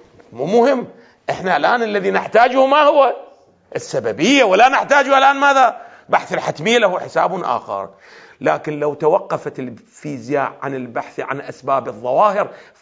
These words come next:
فلن تصبح حينها علمًا. يعني إذا أنكرت قانون السببية مو الحتمية، بعد الفيزياء علم أو ليس بعلم؟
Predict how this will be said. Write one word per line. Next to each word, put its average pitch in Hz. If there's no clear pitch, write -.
فلن 175
تصبح 143
حينها 127
علمًا. 110
يعني 143
إذا 143
أنكرت 147
قانون 151
السببية 156
مو 196
الحتمية، 226
بعد 165
الفيزياء 185
علم 262
أو 254
ليس 247
بعلم؟ 240